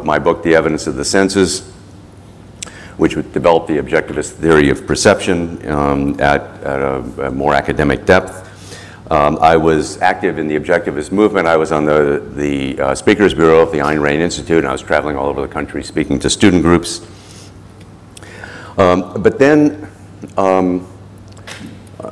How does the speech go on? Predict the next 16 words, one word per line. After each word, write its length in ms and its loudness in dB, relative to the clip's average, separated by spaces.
uh, 220 0
here 100 -2
we 120 2
have 200 2
the, 360 -2
uh, 260 0
some 220 0
of 80 0
the, 260 0
okay. 320 0
I'll 80 4
skip 300 0
the 80 -4
student 280 0
group 220 0
slide. 540 2